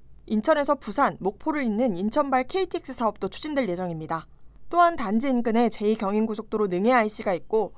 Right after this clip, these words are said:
수도권 제이 순환고속도로, 인천대교, 경인고속도로와 연결되는 인천대로가 인접해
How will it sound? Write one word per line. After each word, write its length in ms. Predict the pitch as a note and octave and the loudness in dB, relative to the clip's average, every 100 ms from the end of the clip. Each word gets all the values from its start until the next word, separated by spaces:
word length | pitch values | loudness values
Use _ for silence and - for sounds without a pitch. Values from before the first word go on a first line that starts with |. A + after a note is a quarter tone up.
| - | -16
수도권 420 | - - D#4 D4 D4 | -12 -8 -4 -2 -2
제이 240 | G#3+ A3 | -2 -2
순환고속도로, 840 | A3+ D#4+ E4 D#4+ A#3 A3+ - E3 B2 - - | -2 -2 -2 -2 -4 -8 -8 -8 -8 -12 -10
인천대교, 640 | - G#3 D4 C#4 G3 - - - - | -4 0 2 0 -2 -4 -8 -12 -10
경인고속도로와 920 | - G#3+ B3+ C#4 C#4 - C4 A#3+ A#3+ | -2 0 2 0 -4 -2 2 4 4
연결되는 580 | F#3 F3+ A3+ A3 G3+ G#3 | 0 -2 0 0 0 -2
인천대로가 580 | F3 F#3+ C#4+ C4 B3 A#3 | -2 0 0 2 2 0
인접해 560 | F#3+ F3+ - A#3 F#3 | -2 -6 -6 -6 -6